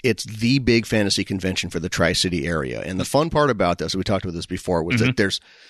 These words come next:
Speaker 1: because the area is so small, they don't have the population base to do stratified, um, uh,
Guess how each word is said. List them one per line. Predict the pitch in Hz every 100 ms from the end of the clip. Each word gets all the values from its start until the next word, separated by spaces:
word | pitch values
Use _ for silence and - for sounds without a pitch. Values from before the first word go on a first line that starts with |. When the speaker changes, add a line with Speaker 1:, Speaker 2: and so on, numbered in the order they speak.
| - _ _ _ _ _ -
Speaker 1:
because | 120 160 147
the | 131
area | 127 120
is | 104
so | - 101
small, | - - 139 117 90
they | 110 113
don't | 107 - 110 - -
have | - 120 110 110 101 104
the | 107 104
population | 113 101 95 95 101 107
base | 98 92 92
to | - 95
do | - 95 92 92 - - -
stratified, | - - 107 104 101 95 - 95 95 90 85 _ _ _ -
um, | 98 85 80 78 - _ _ _ - _ -
uh, | 95